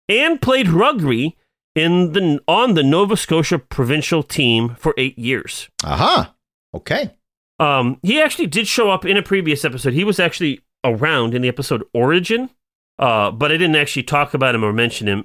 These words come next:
Speaker 1: at that point in time, so I figured I'd bring him back this time
Speaker 2: Uh-huh.
Speaker 1: around. And his first I M D B credit came in the T V movie Calm at Sunset back in nineteen ninety-six, and he played Coast Guard officer.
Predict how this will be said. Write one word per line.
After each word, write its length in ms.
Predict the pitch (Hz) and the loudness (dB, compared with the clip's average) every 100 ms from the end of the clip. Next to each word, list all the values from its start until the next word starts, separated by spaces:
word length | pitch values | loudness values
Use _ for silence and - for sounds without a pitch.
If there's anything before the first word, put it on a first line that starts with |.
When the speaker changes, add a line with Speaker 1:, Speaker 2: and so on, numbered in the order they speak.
| - | -6
Speaker 1:
at 100 | 113 | -4
that 160 | 120 | -4
point 180 | - 98 113 | -2 -4 -4
in 40 | |
time, 120 | 95 | -6
so 120 | - | -6
I 40 | 101 | -8
figured 260 | 127 117 | -6 -4
I'd 100 | 101 95 | -4 -6
bring 160 | 107 | -6
him 120 | 98 | -8
back 240 | 95 92 - | -8 -10 -10
this 160 | 98 - | -12 -14
time 200 | - - _ _ - | -14 -18 _ _ -6
Speaker 2:
Uh-huh. 180 | 92 92 | -6 -4
Speaker 1:
around. 300 | 120 151 85 _ _ _ _ 156 | -4 -4 -4 _ _ _ _ -2
And 240 | 151 131 | -2 0
his 240 | 180 294 | 0 0
first 300 | - 226 - | 0 0 2
I 140 | 190 180 | 0 2
M 120 | 160 | 2
D 120 | 156 | 2
B 120 | 147 139 | 2 0
credit 300 | 143 120 - | -2 -2 -4
came 460 | 131 127 127 127 - | 0 0 0 -4 -4
in 320 | 131 127 127 120 | -2 0 0 0
the 440 | 120 113 113 107 _ | 0 0 -2 -6 _
T 220 | - 214 | -4 -2
V 200 | 190 202 | 0 0
movie 420 | 139 151 170 165 143 | 2 4 4 2 -2
Calm 540 | - 170 208 214 208 - | -2 0 4 4 2 0
at 220 | 151 - | -4 -4
Sunset 640 | - 160 156 - 110 - | -4 -2 -2 -2 -4 -4
back 200 | 127 131 | -4 -4
in 120 | 110 110 | -4 -2
nineteen 360 | 131 131 131 | -2 -4 -2
ninety-six, 840 | 127 127 113 - - 247 247 - - _ _ _ _ - | -2 -2 -4 -4 0 0 -2 -12 -14 _ _ _ _ -2
and 100 | 139 | 0
he 120 | 175 | 0
played 440 | - 151 139 110 - _ | 0 0 0 -4 -12 _
Coast 420 | - 151 202 - - | -4 -2 -2 -4 -4
Guard 380 | 120 170 160 110 | 0 2 0 -2
officer. 720 | 107 117 107 - 90 78 82 | -4 -4 -6 -10 -10 -12 -14